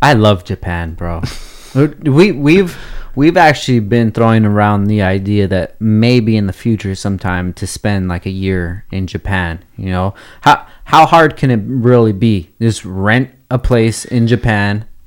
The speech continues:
Speaker 1: and
Speaker 2: Well,
Speaker 1: just
Speaker 2: yeah, it's not
Speaker 1: you
Speaker 2: hard
Speaker 1: know?
Speaker 2: at all. It's, it's more so the language barrier for me. Um, the nice thing is, is that Japan does a really good job of, uh, teaching their students English.
Speaker 1: Yes.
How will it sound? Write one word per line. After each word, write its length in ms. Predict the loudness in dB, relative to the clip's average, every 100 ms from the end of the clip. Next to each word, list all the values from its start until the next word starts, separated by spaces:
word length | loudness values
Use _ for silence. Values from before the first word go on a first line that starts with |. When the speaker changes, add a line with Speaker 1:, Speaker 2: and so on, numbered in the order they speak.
| -16 -4
Speaker 1:
and 140 | 0
Speaker 2:
Well, 260 | 0 -2 -10
Speaker 1:
just 320 | -8 -8 -10 -20 -14 -4
Speaker 2:
yeah, 220 | -4 -4 -10 -20
it's 140 | -2
not 240 | 0 0 2
Speaker 1:
you 60 |
Speaker 2:
hard 160 | 2 4
Speaker 1:
know? 60 | 4
Speaker 2:
at 40 |
all. 320 | 4 4 2
It's, 300 | -2 -8 -20 _ _ -8
it's 260 | -8 -6
more 220 | -2 0 0
so 220 | 0 -2
the 80 | 0
language 420 | -2 0 -4 -2
barrier 300 | 0 0 -2
for 180 | -2 -4
me. 280 | -2 -6 -10 -20 -6
Um, 580 | -2 0 0 -2 -4 -8 _ _
the 220 | -2 2 2
nice 400 | 2 2 0 -4
thing 220 | -2 0
is, 240 | -2 -4
is 160 | -6 -4
that 340 | -4 -4 -8 -20 _ -16
Japan 380 | -14 -4 -2 0
does 160 | 0 0
a 60 |
really 340 | 0 0 0 0
good 200 | -4 -4
job 400 | -4 -2 -2 -4
of, 340 | -8 -10 -18 -10
uh, 380 | -6 -6 -6 -10
teaching 640 | -6 -6 -4 -4 -2 -4 -6
their 180 | -4 -4
students 580 | -4 -6 -4 -4 -6 -10
English. 440 | -6 -6 -6 -14 -20 -4
Speaker 1:
Yes. 420 | -2 -2 -6 -18